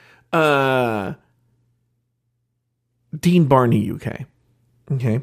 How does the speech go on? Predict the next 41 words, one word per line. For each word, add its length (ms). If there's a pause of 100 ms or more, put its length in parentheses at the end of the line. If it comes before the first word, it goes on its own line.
(1200)
And 120
I 60
go 300
there, 380
and 80
he 160
writes 460
this 160
message 680
to 380 (240)
Evan, 340
which 160
I 120
screenshotted 760
because 200
Lori 420 (260)
was 160
getting 220
mad 180
at 60
me. 100
We'll 140
talk 100
about 160
Lori's 240
response 380
in 80
a 20
second. 360 (920)
And 140
I 40
screenshot 680
it, 100
and 80
he 120
wrote 260
to 200
Evan, 440 (100)
and 100
he 120
says, 540